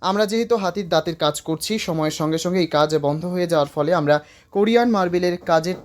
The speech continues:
দিকে ঝুঁকে পড়ি। যদিও এই শক্তি, যদিও এই শক্ত পাথরের ওপর কাজ করতে আমাদের নানান ধরনের সূক্ষ্ম যন্ত্রপাতির সহযোগিতা নিতে হয়েছে। এই কাজ করতে গিয়ে প্রচণ্ড পরিমাণে পাথর থেকে ডাস্ট হয়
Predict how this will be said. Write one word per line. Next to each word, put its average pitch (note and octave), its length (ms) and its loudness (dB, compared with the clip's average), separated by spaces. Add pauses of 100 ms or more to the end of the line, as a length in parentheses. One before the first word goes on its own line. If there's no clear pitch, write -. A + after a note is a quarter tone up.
(140)
দিকে E3+ 360 -2 (220)
ঝুঁকে D#3+ 300 -2
পড়ি। A#2+ 280 -4 (440)
যদিও G3 300 4
এই F3+ 200 0
শক্তি, B3 600 -4 (560)
যদিও G3+ 280 2
এই F3+ 240 2 (140)
শক্ত - 420 0
পাথরের A#3+ 500 0
ওপর F#3 340 -2
কাজ E3 280 0
করতে D#3+ 260 -6
আমাদের D#3+ 260 0
নানান D3+ 280 -2
ধরনের D3 280 -2
সূক্ষ্ম G3 380 -4
যন্ত্রপাতির C#3+ 520 -2
সহযোগিতা C3+ 520 -2
নিতে C3+ 200 -2
হয়েছে। B2+ 360 -2 (260)
এই F3 120 2
কাজ D#3+ 260 2
করতে D3+ 240 -8
গিয়ে F3+ 160 0
প্রচণ্ড D#3+ 380 -4
পরিমাণে D3 400 -4 (800)
পাথর G3 360 2
থেকে C4 340 -6
ডাস্ট E3+ 340 -2
হয় A#2+ 200 -8